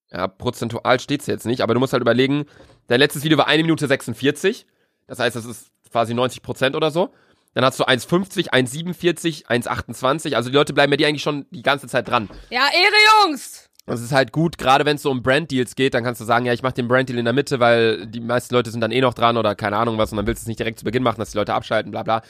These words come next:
Speaker 1: So, aber Ilja meinte auf jeden Fall, dass bei uns die meisten Leute wirklich das Ding auch zu Ende hören.
Speaker 2: Ja,
Speaker 1: Irgendwie
Speaker 2: Ehre, Alter, ja.
Speaker 1: achtzig Prozent oder neunzig Prozent hören sich die Folgen, und das sind kranke Werte, zu Ende an. Und die Folgen gehen halt fast eine Stunde.
Speaker 2: Ja.
Speaker 1: Das heißt, klar,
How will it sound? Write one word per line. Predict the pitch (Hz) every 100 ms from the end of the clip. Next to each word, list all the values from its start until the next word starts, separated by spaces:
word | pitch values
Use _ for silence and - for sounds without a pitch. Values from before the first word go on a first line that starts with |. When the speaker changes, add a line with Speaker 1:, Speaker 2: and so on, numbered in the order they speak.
| - - _
Speaker 1:
So, | - 180 202
aber | 226 269 202 -
Ilja | - 240 240
meinte | 226 226
auf | 202
jeden | 226 226
Fall, | 214
dass | 202
bei | 139
uns | 220 240
die |
meisten | 202 160 185 240
Leute | 185 180 190 143
wirklich | 156 190
das | 185 180
Ding | 151 147
auch | 135
zu | -
Ende | 285 269
hören. | 120 110 - _ _ -
Speaker 2:
Ja, | 233
Speaker 1:
Irgendwie | 339 415
Speaker 2:
Ehre, | 403 381
Alter, | 370 339
ja. | 330 330
Speaker 1:
achtzig | 208 -
Prozent | 190 - 208 220
oder | 165
neunzig | 156 196 247 226
Prozent | 185 - 196
hören | 180 202
sich | 202
die | 190
Folgen, | - 143 170 202 254 -
und | -
das | 127
sind | - -
kranke | - 160 196 240
Werte, | 180 180 202 - _ _
zu | - -
Ende | 208 220
an. | 123 113 -
Und | 131
die | 131
Folgen | 156 151 143
gehen | 151
halt | 139 127
fast | 139 -
eine | 120
Stunde. | - 196 151 95 - -
Speaker 2:
Ja. | - _ _ _ _
Speaker 1:
Das | - -
heißt, | 139 -
klar, | 165 156 -